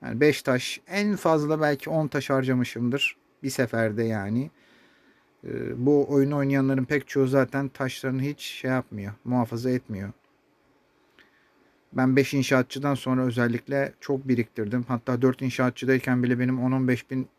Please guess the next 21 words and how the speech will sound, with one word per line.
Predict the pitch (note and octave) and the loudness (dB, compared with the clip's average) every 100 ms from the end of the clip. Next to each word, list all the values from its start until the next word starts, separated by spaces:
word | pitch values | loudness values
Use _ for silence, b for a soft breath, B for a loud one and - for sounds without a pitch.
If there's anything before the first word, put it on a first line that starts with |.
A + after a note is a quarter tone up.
| _ - | _ -10
taşım | A#2+ - C3 A#2+ | -8 -4 0 0
vardı. | G2+ G2+ B2 E3 _ _ _ _ _ _ b b b b b b b b _ _ | -2 -4 -6 -6 _ _ _ _ _ _ b b b b b b b b _ _
Onun | C3+ C3 C3+ | -2 2 2
da | C3 | 2
bin, | C#3 C#3 - | 2 0 -2
bin | C#3 C3+ | 0 4
beş | C3+ C3 | 4 4
yüz, | C3+ - _ - | -6 -12 _ -10
bin | D3 | -4
taşlık | C#3 A#2+ - A#2+ | 0 -2 -4 -6
galiba, | A#2 A2 A#2 B2+ | -2 0 -2 0
bin | C#3 | 0
ya | C#3 C3 | 2 2
da | C3+ | 2
bin | C3+ | 2
beş | C#3 C3 | 2 0
yüz | B2 | -4
taşlık | C3 A#2+ - C3+ | -4 -4 -6 -4
bir | C3+ C3+ | -4 0
beşinci | C3 C3+ C3 | 0 2 2
inşaatçı | C3+ B2 B2+ B2 - C#3 B2+ | 2 2 0 0 0 0 0